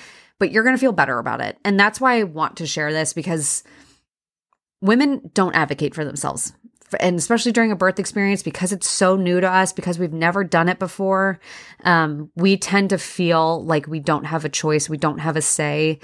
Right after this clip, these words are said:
and we do. Uh, we always do. And it, it's important for us to use our voices for that matter. So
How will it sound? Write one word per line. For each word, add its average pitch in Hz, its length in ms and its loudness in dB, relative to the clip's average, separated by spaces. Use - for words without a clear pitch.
and 170 140 2
we 165 120 0
do. 117 300 0
Uh, 160 220 0
we 170 140 4
always 160 260 2
do. 135 240 -2
And 151 560 0
it, - 240 -10
it's - 180 -2
important 170 400 -2
for - 160 -4
us - 140 -2
to 170 80 -4
use 147 500 -4
our 151 140 2
voices 143 520 -4
for 143 380 -4
that 135 220 0
matter. 135 360 2
So 180 380 2